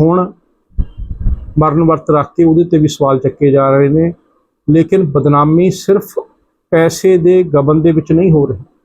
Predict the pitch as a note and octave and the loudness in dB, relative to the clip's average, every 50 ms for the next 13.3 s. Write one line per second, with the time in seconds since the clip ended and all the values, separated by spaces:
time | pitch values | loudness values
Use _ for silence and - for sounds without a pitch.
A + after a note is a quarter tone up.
0 | _ _ _ _ _ _ _ _ _ _ - - F3 F#3 G3 A3 A3 A3+ G#3+ F#3 | _ _ _ _ _ _ _ _ _ _ -2 2 2 4 4 4 2 2 2 2
1 | E3 E3 E3 D#3+ E3 E3 E3 D#3+ D#3+ D3+ D3 E3 E3+ F3 F3 F#3 F3+ - - G3 | 2 2 0 0 0 2 2 0 0 2 2 2 2 2 2 0 -2 -2 0 -2
2 | G3 G3 - - - - _ - F#3 F#3 F3+ - E3+ D#3+ - - - - F3 - | 0 0 0 -2 -2 -2 _ -2 -2 -2 0 -2 -4 -6 -6 -8 -6 -6 -4 -2
3 | - - - - - E3 D#3 D#3+ E3 F3 F3+ F3+ F#3+ - - _ _ _ _ _ | -2 -4 -4 -2 0 2 2 4 4 4 4 2 0 -2 -6 _ _ _ _ _
4 | _ _ _ _ _ _ - E3 D#3+ D#3 D#3 D3+ D#3+ F3 F3 F3 E3+ F3+ F3 E3+ | _ _ _ _ _ _ -2 0 0 0 0 0 0 0 0 0 0 0 2 2
5 | D#3+ D3+ D#3 E3+ E3+ F#3+ F#3+ F#3 E3+ E3 F3 F3+ F3 D#3+ - - E3 E3 F3 F#3 | 2 2 2 2 2 2 2 2 2 2 2 2 0 0 -2 -2 -2 0 -2 -2
6 | - - E3 D#3 D#3+ F3+ E3+ - - E3+ E3 E3 E3 C3+ D3+ C#3+ C#3 D3 D3 D3+ | -2 0 0 2 2 0 0 -2 -2 -2 0 0 0 0 0 2 2 2 0 2
7 | D#3+ D#3 D#3+ D#3+ D#3 D3+ D3+ - D3 D3 D3+ D3+ D3+ C#3 C#3+ C#3 C3 - - C#3 | 2 2 2 2 0 -2 -2 0 0 2 2 2 2 2 2 0 0 -4 -12 -14
8 | - - D#3 D3+ C#3 D3+ D3 D3 D3 D#3 D#3 D#3 - _ _ _ _ _ _ - | -6 -2 0 2 2 2 2 2 2 0 -2 -4 -8 _ _ _ _ _ _ -2
9 | D#3 D#3+ D#3+ D3+ - - F3+ F3+ F3 F3 F3 F3 F3 - G3 E3+ D3 D#3 D3+ E3 | 0 0 0 0 -2 -2 0 0 2 2 0 0 0 -2 0 0 2 2 2 2
10 | E3 E3 E3 E3+ E3+ E3 - E3+ E3+ E3 F3 E3 D3+ - - D#3+ D#3 D3 D#3 D#3 | 2 0 0 0 -2 -2 -2 -2 0 2 2 0 0 0 -2 -2 -2 0 0 0
11 | D3+ D3+ D3+ D3+ D3+ D#3 E3 - - - D3 C#3+ C3 - - E3+ E3 D3+ D#3+ D#3 | 0 0 0 2 2 0 0 -2 -2 -2 0 0 0 0 0 0 0 0 0 0
12 | D3 D3 D3 D3+ D#3 D3+ - - C#3+ C#3 - - E3 D#3 D#3 D#3 D3 D3 C#3+ C3+ | 0 2 2 0 0 -2 -2 -2 -2 -2 0 0 2 2 2 2 2 0 0 0
13 | C3+ D3+ D3 D3+ D#3 E3 | 0 0 0 0 -2 -6